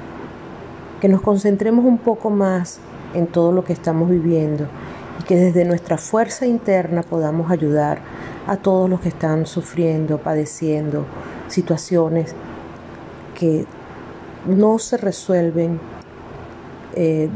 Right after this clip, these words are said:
de una manera rápida como uno quisiera. Hay que unirse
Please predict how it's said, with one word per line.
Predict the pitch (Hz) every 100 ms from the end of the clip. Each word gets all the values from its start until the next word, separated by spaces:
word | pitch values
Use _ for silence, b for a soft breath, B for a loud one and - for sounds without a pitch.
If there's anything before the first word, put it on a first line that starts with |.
| 160
de | 170
una | 170
manera | 180 170 156 160
rápida | 165 160 156 170 165
como | 160 156 143
uno | 147
quisiera. | - 135 - - - - - - - - - - - - - - -
Hay | 180 170
que | 190
unirse | 180 170 160 143 -